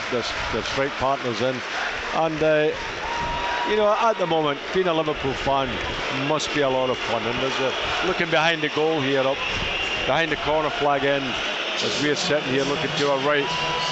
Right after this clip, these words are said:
thousands of fans there, and they've been loving this. To come to the Old Trafford,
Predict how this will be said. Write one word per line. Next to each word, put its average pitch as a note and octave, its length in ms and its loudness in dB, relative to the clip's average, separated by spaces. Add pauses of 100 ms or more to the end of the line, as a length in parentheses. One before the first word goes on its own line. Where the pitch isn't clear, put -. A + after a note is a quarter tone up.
(200)
thousands E3+ 360 2
of C3+ 80 0
fans D3+ 360 2
there, C3+ 180 2
and D3+ 140 0
they've F#3 320 4
been D3 220 2
loving C3+ 320 0
this. G#2+ 220 0
To - 500 -4
come F#3 220 0
to F#3+ 40 0
the E3 120 2
Old D3+ 140 0
Trafford, C3+ 380 0